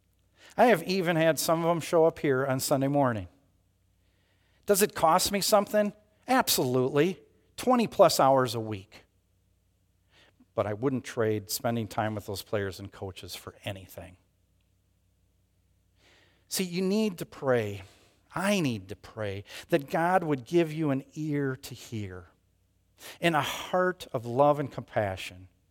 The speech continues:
for a person that needs Jesus.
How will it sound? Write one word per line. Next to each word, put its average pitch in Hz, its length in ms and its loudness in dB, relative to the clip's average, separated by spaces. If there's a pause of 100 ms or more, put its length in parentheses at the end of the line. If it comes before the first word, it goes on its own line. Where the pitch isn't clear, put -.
(1120)
for 127 160 0
a 117 60 -2
person - 460 -6
that 104 140 -10
needs 104 240 -10
Jesus. - 600 -16